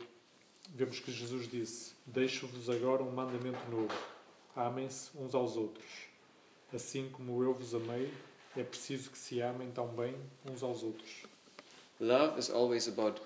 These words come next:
Speaker 2: giving and not about getting.
Speaker 1: Amor é sempre, eh, acerca de dar e não de receber.
Speaker 2: And oftentimes we,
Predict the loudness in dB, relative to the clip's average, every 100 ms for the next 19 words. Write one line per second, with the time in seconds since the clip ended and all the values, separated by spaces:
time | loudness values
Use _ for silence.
0 | -6 4 6 6 4 4 4 4 2 0
1 | 0 2 2 2 -6 -6 -16 -20 -20 -14
2 | -6 0 4 4 4 2 0 0 2 2
3 | 2 -2 -16 -20 _ _ -4 -2 0 -2
4 | -4 -2 -2 -2 -4 -4 6 8 8 6
5 | -2 -10 -8 -4 -2 -4 -4 -4 0 -2
6 | -2 -8 -18 -20 -18 -18 -20 -20 -20 -20
7 | _ _ -20 -20 _ _ -20 _ _ _
8 | _ _ _ 6 6 6 2 -6 -12 -20
9 | -20 -20 -20 -20 -20 -20 -20 4 8 10
10 | 8 8 8 8 6 4 4 8 10 8
11 | 6